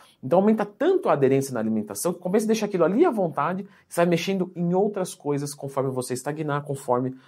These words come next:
eu falei no último item. Número três, sempre coma limpo, pelo amor de Deus. Os alimentos limpos são os que vão dar mais saciedade, pela caloria oferecida.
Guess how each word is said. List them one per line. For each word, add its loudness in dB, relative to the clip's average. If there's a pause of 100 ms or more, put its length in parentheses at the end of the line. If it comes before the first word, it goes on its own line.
(120)
eu -6
falei -2
no -6
último -8
item. -18 (340)
Número 10
três, 4
sempre 2
coma 2
limpo, 4 (320)
pelo 4
amor 6
de 0
Deus. 8 (300)
Os 2
alimentos 4
limpos 0
são 2
os -2
que -6
vão 0
dar 4
mais -2 (180)
saciedade, 2 (380)
pela 6
caloria 2
oferecida. -6